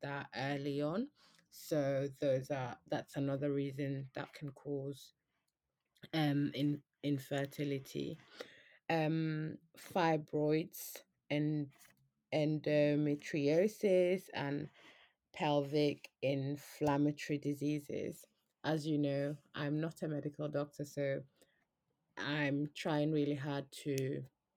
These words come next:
um, say these terminologies correctly. Um, so bear with me. And also,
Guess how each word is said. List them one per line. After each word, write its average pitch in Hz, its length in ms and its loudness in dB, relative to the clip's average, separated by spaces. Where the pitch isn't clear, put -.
um, 139 300 0
say 135 360 0
these - 360 -6
terminologies 135 920 -4
correctly. 143 800 -4
Um, 139 720 -2
so 139 460 0
bear 139 240 2
with 139 240 -4
me. 131 300 -2
And 151 200 2
also, 160 680 4